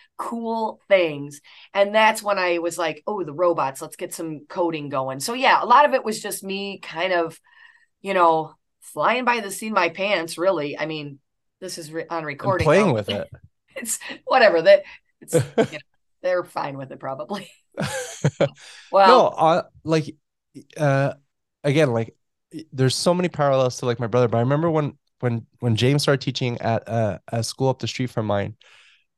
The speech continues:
Speaker 2: he took over, like, a grade four class and he's like, "Oh, like, I can't come out tonight." I was like, "Why?" I was like, "I'm building a workbench in my, uh, my classroom." I'm like, "Why?" <laughs> And he's like,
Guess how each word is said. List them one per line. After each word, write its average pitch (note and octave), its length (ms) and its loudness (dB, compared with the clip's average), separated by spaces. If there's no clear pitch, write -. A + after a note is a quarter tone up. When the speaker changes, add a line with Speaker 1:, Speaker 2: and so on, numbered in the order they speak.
Speaker 2:
he B2 300 0
took - 240 -4
over, C3 220 2
like, A#2+ 140 2
a A#2 60 -4
grade A2 240 -4
four B2 200 0
class G2 420 -2
and A#2+ 140 -2
he's A2+ 180 -2
like, A2 360 0
"Oh, B2+ 240 4
like, A#2+ 160 2
I A2 80 0
can't B2 240 -4
come A#2+ 140 -4
out A2+ 140 0
tonight." G#2+ 240 -2
I A2 40 0
was G#2 100 -4
like, G2+ 140 -8
"Why?" A#2 120 2
I - 20 2
was A2 120 -2
like, G#2 120 -4
"I'm A#2 120 0
building C3 260 2
a A#2 40 2
workbench A2 600 -2
in G#2+ 140 -4
my, G#2 200 -2
uh, G2 220 -4
my G2+ 200 -8
classroom." A#2+ 500 -2
I'm A#2 160 0
like, A2+ 140 0
"Why?" G#2+ 520 0
<laughs> - 180 -18
And - 120 -8
he's C#3 220 2
like, A2 180 2